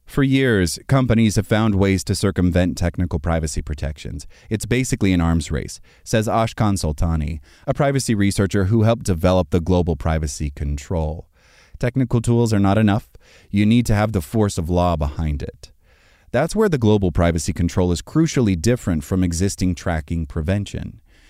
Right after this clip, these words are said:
If a business disregards it, it isn't just violating terms of service or evading some code, it's breaking the law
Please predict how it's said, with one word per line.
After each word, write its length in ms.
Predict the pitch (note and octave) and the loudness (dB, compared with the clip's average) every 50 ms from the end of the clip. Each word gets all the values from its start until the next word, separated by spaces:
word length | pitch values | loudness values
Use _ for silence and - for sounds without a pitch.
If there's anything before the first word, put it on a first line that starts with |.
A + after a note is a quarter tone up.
| _ - - | _ -16 -4
If 180 | - A#2+ A#2 C#3+ | -2 -2 0 0
a 80 | E3+ | 0
business 400 | D#3+ D#3 D3+ C#3 C3+ C#3+ C3 - | 0 0 0 0 2 0 0 2
disregards 640 | - B2+ A2+ - A2 G2 F#2+ B2 D3 E3 D3 B2 G2+ | 0 -2 0 0 -2 0 2 2 2 2 0 2 0
it, 280 | F#2+ F#2+ - - - - | 0 0 0 -6 -10 -4
it 140 | G#2+ G#2 G#2+ | -2 0 0
isn't 240 | C3+ C#3+ F3 E3+ B2 | 0 0 0 -2 -2
just 180 | B2+ A2+ - | -2 -4 -2
violating 560 | - G2+ F#2 G#2 A2+ A#2+ A#2 G#2 F#2+ G2 G2 | -2 0 2 2 2 2 2 2 2 0 0
terms 300 | F2+ - A#2 G#2 F#2+ E2 | 0 0 0 0 0 0
of 100 | E2+ D2+ | -2 -6
service 640 | - - C3 B2+ A2 F2 D#2+ D#2+ E2+ - - - - - | -2 -2 0 0 0 2 0 0 -2 -2 -8 -16 -6 -2
or 160 | F2+ F#2 F#2 | 0 2 2
evading 400 | E2+ E2+ F#2+ F#2+ F2+ E2+ F2+ E2+ | 2 2 2 2 2 2 0 0
some 300 | - - A2 F2+ E2 E2 | 0 0 0 0 0 -2
code, 580 | - - - B2+ B2 G#2+ E2+ D#2 D#2 D#2+ G2 - - - - - - _ - | -2 -2 -2 0 2 0 0 0 -2 -2 -4 -8 -12 -20 -20 -20 -20 _ -10
it's 160 | G2 - - | -10 -10 -4
breaking 340 | - A#2 D#3+ - - E3+ C3 | -2 -2 -2 0 -2 -2 0
the 100 | F#2+ E2 | 0 0
law 280 | E2+ G#2+ D#3+ F3+ A2+ | 0 0 0 0 -2